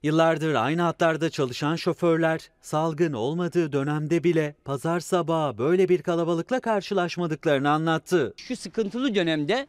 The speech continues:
Speaker 2: o yolcunun olması mümkün değil. Ben üç seneden beri,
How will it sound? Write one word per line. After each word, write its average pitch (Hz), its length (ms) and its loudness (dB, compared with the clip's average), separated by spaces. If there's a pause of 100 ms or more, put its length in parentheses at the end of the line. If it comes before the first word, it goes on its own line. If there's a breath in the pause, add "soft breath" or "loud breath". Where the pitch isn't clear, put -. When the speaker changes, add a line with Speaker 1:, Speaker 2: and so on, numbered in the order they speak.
Speaker 2:
o 220 140 2
yolcunun 220 460 -2
olması 208 640 -4
mümkün 185 440 -4
değil. 98 140 -10 (120)
Ben 202 240 -2 (120)
üç 240 140 -6
seneden 170 420 -4
beri, 151 300 -2